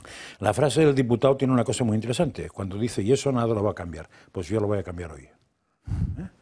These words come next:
Entonces, por casualidad, mm, porque yo estoy en un grupo de WhatsApp donde tengo alumnos de cuando estudiaban bachillerato, o sea,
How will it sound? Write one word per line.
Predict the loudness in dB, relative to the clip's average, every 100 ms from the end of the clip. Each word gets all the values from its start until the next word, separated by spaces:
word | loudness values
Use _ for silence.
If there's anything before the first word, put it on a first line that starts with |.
| _ _ _ _ _ _
Entonces, | -2 -2 -2
por | _ 0
casualidad, | 0 -4 0 2 4 4 2 0 -12 _ _
mm, | -14 -6 -6 -6
porque | -4 -4 -2 -2
yo | -2
estoy | 0 2
en | 2
un | 2
grupo | 0 -2 -2 -4
de | -2 -6 -6 -6 -8
WhatsApp | -8 -6 -4 -4 -6 -16 -16 -16 -18 -8
donde | -6 -4 -4
tengo | -6 -2
alumnos | 0 0 -2 -8 -10 -16 -18 _ _ _ _
de | _ -14
cuando | -10 -12
estudiaban | -12 -14 -10 -10
bachillerato, | -10 -10 -10 -12 -16 -20
o | _ _ _
sea, | _ -20